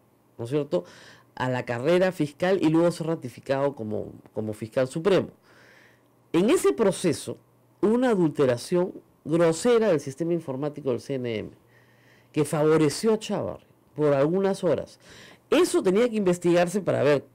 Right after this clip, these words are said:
cómo una persona que hace trafa en el concurso y que plagia su tesis, ¿no es cierto?, no puede ser fiscal supremo. Bueno, eso ha sido archivado por el Congreso. Al Congreso le parece irrelevante. Hay que decirlo, ha sido archivado por el fujimorismo y el apra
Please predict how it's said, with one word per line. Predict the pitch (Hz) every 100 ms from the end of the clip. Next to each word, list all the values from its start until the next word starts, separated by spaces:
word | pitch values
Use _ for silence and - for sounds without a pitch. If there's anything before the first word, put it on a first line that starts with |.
| -
cómo | 156 120 107
una | - 165 175
persona | 143 139 151 104 - _ - - - _ -
que |
hace | 208 202 190
trafa | 220 240 233 226
en |
el | 196 180
concurso | 175 180 214 196 143 170
y | 147
que | 139
plagia | 143 175 190 190 185
su | 190
tesis, | 180 175 160 170 -
¿no | 127
es | 123
cierto?, | 151 139 180 202 - - _
no | 131 143 135
puede | 127 131
ser | 131 131
fiscal | 120 - 123
supremo. | 117 113 - - _ _ _ _ _ _ _ _ _ _ _ _ _ -
Bueno, | 139 -
eso | 208 240 269
ha | 165
sido | 202 214
archivado | 202 - 165 220
por | 214
el | 185
Congreso. | 156 160 214 - - -
Al | - 139
Congreso | 151 185 233
le | 214
parece | 170 185 - -
irrelevante. | 180 160 151 147 165 185 131 - - - _ - - -
Hay | - 269
que | 285
decirlo, | - 269 151
ha |
sido | 120 190
archivado | 220 - 131 147 214
por | 190
el | 143
fujimorismo | 117 113 117 110 135 175
y | 214
el | 120
apra | 127 - -